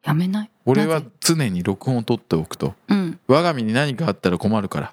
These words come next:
Speaker 1: うんうん。
Speaker 2: で、いつパワハラが起きるかわからないから、
Speaker 1: うんうん。
Speaker 2: 俺はずっと回しとくんだと。
Speaker 1: うんうん。
Speaker 2: 言って回してたらどう思います？
Speaker 1: 嫌ですけど、そういう権利はあるような気がしますけど。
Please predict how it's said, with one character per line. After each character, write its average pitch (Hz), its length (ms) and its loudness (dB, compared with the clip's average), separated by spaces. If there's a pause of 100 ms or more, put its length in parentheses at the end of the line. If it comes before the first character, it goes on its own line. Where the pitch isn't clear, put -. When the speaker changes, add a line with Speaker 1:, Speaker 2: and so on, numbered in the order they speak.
Speaker 1:
う 247 80 2
ん - 0 -
う 240 60 4
ん。 185 540 -4
Speaker 2:
で、 123 120 4
い 180 80 0
つ - 120 -4
パ 127 180 4
ワ 127 100 0
ハ 131 100 0
ラ 123 100 0
が 117 100 0
起 117 80 0
き 139 120 0
る 117 80 0
か 95 100 0
わ 90 100 2
か 117 100 4
ら 127 80 2
な 120 120 0
い 90 60 -2
か 87 80 -6
ら、 76 80 -2
Speaker 1:
う - 20 4
ん - 40 4
う - 20 4
ん。 - 40 2
Speaker 2:
俺 147 100 4
は 139 80 2
ず 202 120 -4
っ 175 40 -4
と 98 80 2
回 120 200 4
し - 60 -6
と 170 80 0
く 151 100 0
ん 131 40 0
だ - 120 -2
と。 - 120 -12
Speaker 1:
う 202 40 -2
ん - 0 -
う 226 40 4
ん。 196 500 -2 (420)
Speaker 2:
言 120 120 4
っ - 20 2
て - 220 0
回 160 240 2
し - 40 -8
て 190 80 2
た 151 80 2
ら 101 60 2
ど 110 120 0
う 147 40 2
思 175 180 0
い 165 60 -2
ま 165 100 -4
す？ - 140 -12 (560)
Speaker 1:
嫌 302 200 4
で 392 120 0
す - 80 -10
け 208 140 0
ど、 175 240 0
そ 285 120 4
う 285 40 4
い - 20 2
う 277 40 -2
権 311 240 2
利 247 80 0
は 190 160 2
あ 190 60 2
る 196 60 -4
よ 185 80 0
う - 40 0
な 160 100 -2
気 165 100 -4
が 160 120 0
し 165 100 -4
ま 165 120 2
す - 100 -8
け 165 120 -2
ど。 160 240 -12